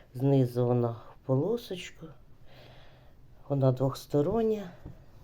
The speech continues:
Думаю, на роботу ходити, надо щось свіженьке.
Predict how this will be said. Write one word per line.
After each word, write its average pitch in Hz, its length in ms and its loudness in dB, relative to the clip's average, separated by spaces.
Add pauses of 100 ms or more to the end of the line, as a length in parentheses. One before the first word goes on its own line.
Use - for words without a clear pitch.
(760)
Думаю, 135 380 2
на 135 180 4
роботу 131 460 -4
ходити, 185 600 -2
надо 135 320 0
щось - 380 -8
свіженьке. 190 680 -4